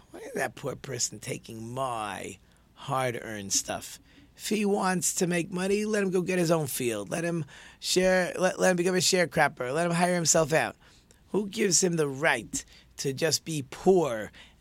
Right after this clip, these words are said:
and take stuff from my field where I worked hard?" A person could think that way. And the Torah wants to make sure that we do not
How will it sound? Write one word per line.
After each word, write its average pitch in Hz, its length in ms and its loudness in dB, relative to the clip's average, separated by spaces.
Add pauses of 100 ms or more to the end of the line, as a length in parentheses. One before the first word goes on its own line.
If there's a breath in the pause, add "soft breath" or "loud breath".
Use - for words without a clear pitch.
and 127 300 -2
take 180 340 2
stuff - 320 6
from 139 220 -2
my 147 320 4
field 139 320 0
where 131 140 4
I 139 40 2
worked 127 220 -4
hard?" 104 260 -6
A 143 80 0
person 202 460 2
could 190 440 4 (320 loud breath)
think 165 300 0
that 110 220 -2
way. 95 240 -8 (1700 loud breath)
And 143 160 -2
the 139 60 0
Torah 180 220 4
wants 156 340 2
to 151 60 -4
make 131 220 -4
sure 117 540 0 (400 soft breath)
that 110 100 -6
we 123 140 -2
do 160 180 -2
not 160 680 -4